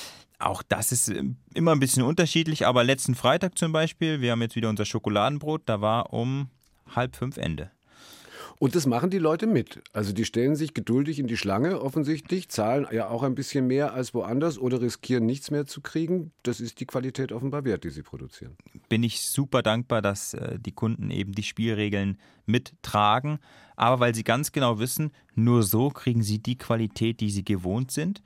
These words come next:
Speaker 1: Das ist dann ein Geben und Nehmen und
Speaker 2: Hm.
Speaker 1: das ist dann für beide Seiten am Ende sehr, sehr schön.
Speaker 2: Und es geht erst um zehn los ja bei Ihnen, ne?
Speaker 1: Genau, es geht erst um zehn Uhr los.
Speaker 2: Das heißt, auch das ist ja für einen Bäcker ungewöhnlich zu sagen, „Ich kann mir nicht zum Frühstück schnell“, gut, Semmeln hätte es eh nicht gegeben, aber Brötchen.
Speaker 1: Ge-,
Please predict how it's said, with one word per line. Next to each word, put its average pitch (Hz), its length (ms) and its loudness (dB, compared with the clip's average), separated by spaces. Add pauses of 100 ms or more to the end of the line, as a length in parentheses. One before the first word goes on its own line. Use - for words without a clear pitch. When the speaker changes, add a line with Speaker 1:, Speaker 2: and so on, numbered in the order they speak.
(480)
Speaker 1:
Das 123 200 0
ist 135 100 -2
dann 135 140 2
ein 120 100 2
Geben 143 300 4
und 139 120 2
Nehmen 104 360 4
und 98 60 2
Speaker 2:
Hm. 110 40 4
Speaker 1:
das 110 180 2
ist 123 120 -2
dann 117 80 0
für 110 120 -2
beide 113 280 2
Seiten 110 280 0
am 120 120 0
Ende 113 220 0
sehr, 90 180 -2
sehr 85 120 -6
schön. - 160 -2
Speaker 2:
Und 160 120 4
es 165 120 2
geht 151 140 2
erst 143 180 2
um 117 80 0
zehn 101 220 0
los 180 220 0
ja 92 100 -2
bei 64 160 -8
Ihnen, 65 180 -8
ne? 113 140 -4 (220)
Speaker 1:
Genau, 165 220 6
es 90 80 -2
geht 139 120 2
erst 131 120 0
um 120 120 0
zehn 127 160 2
Uhr 104 80 0
los. 90 240 -8 (500)
Speaker 2:
Das 92 180 -4
heißt, 90 480 -2
auch 85 140 -6
das 185 160 2
ist - 60 -4
ja 117 100 2
für - 100 -4
einen 90 140 -2
Bäcker 104 260 0
ungewöhnlich 107 560 0
zu - 80 -4
sagen, 104 260 0
„Ich 101 120 -4
kann 107 140 -2
mir 107 80 2
nicht 107 120 -4
zum 110 140 -4
Frühstück 113 360 -4
schnell“, 110 280 0 (180)
gut, - 180 -2
Semmeln 131 240 2
hätte 123 140 0
es - 60 -12
eh 135 100 0
nicht 131 180 2
gegeben, 76 460 -4 (220)
aber 98 200 -2 (680)
Brötchen. 110 420 0
Speaker 1:
Ge-, - 200 -20